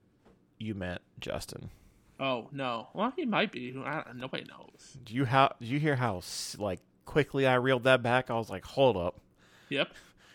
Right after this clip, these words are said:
Speaker 1: You mean there's a collection of you guys in our <laughs> community?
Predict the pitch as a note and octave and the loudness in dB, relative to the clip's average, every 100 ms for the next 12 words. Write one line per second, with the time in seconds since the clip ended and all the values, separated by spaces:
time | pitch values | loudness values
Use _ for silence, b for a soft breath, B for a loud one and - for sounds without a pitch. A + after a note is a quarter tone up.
0 | B A#2+ A2+ A#2 A2 - G#2 F2+ A2 - | B -6 -2 0 -2 -4 -4 2 2 2
1 | D3 C#3+ C3+ C#3 C#3 C#3 C3+ C#3 D3+ - | 2 2 4 4 8 8 6 4 4 4
2 | D3 C#3+ E3 D3+ F#3+ | 0 4 6 10 10